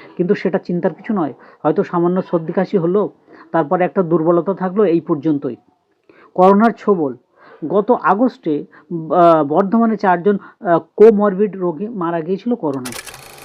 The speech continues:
বর্তমানে রাজ্যের অ্যাক্টিভ রোগীদের মধ্যে তিনজন হাসপাতালে ভর্তি আছে, তবে অন্য অসুখ নিয়ে।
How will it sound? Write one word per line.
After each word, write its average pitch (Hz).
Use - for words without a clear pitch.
বর্তমানে 202
রাজ্যের 175
অ্যাক্টিভ 202
রোগীদের 202
মধ্যে 208
তিনজন 196
হাসপাতালে 180
ভর্তি 165
আছে, 180
তবে 196
অন্য 214
অসুখ 202
নিয়ে। 120